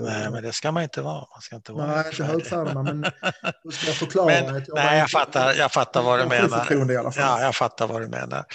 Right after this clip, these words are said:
Speaker 2: Ja.
Speaker 1: Men du, du tycker du är förskonad, eh, när det gäller arv. Man brukar just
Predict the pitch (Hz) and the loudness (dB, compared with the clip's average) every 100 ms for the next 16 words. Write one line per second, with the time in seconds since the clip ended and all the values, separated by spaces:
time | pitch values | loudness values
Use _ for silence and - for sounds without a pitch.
0 | - - - 139 147 147 143 - _ _ | -4 -2 -4 -6 0 2 2 -4 _ _
1 | _ _ _ - 139 151 - 160 147 151 | _ _ _ -8 -2 -2 -2 -10 0 2
2 | 160 202 - 214 185 175 160 165 - 180 | 2 -2 0 0 2 2 0 -2 0 0
3 | 190 185 165 147 - 147 139 135 131 127 | 0 2 2 0 -4 0 2 2 0 0
4 | 123 120 117 117 113 113 113 _ _ _ | 0 2 2 0 0 -2 -6 _ _ _
5 | _ _ _ _ _ 131 151 165 151 147 | _ _ _ _ _ 0 2 2 2 0
6 | 156 156 165 165 147 | 0 0 2 2 -2